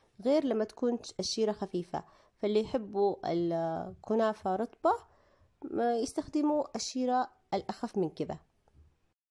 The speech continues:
والآن بعد ما وزعت الشيرة على الكنافة بخليها تبرد تماما،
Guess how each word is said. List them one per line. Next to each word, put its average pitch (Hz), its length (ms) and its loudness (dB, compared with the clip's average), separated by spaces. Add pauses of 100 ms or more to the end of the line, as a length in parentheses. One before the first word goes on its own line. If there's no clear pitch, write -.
(560)
والآن 294 480 2
بعد 233 160 2
ما 233 200 2
وزعت 240 380 -2
الشيرة 233 460 -2
على 214 600 2
الكنافة 247 960 0 (640)
بخليها 214 440 0
تبرد 208 420 -4
تماما، 269 680 2